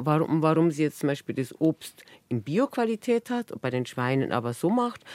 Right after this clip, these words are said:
beim Spargel, ähm, mit Folie arbeitet und so, wo ich auch zum Beispiel mir gedacht hab, so hab ich das noch gar nie gesehen. Also ich dachte immer,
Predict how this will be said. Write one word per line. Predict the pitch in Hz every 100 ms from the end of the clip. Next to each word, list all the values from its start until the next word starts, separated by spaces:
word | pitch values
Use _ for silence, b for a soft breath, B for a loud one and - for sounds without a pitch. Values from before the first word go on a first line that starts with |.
| B -
beim | 147 139
Spargel, | 135 - 131 139 143 135 131 B B B
ähm, | 135 135 127 120 117 67 87 147
mit | 165
Folie | - 220 254 208 -
arbeitet | 190 190 190 185 196 -
und | 175
so, | 170 B B
wo | 170
ich | 170
auch | - 220
zum | - 202
Beispiel | 196 185
mir | 156 - 151 185 180
gedacht | 185 180 196
hab, | - B B
so | - 147 117
hab | 127
ich | 156 -
das | 151
noch | 165 151
gar | - 127
nie | 160 170
gesehen. | 202 - 285 311 135 113 - 80 - - - -
Also | - 127 131
ich | - 143
dachte | - 123 -
immer, | 143 139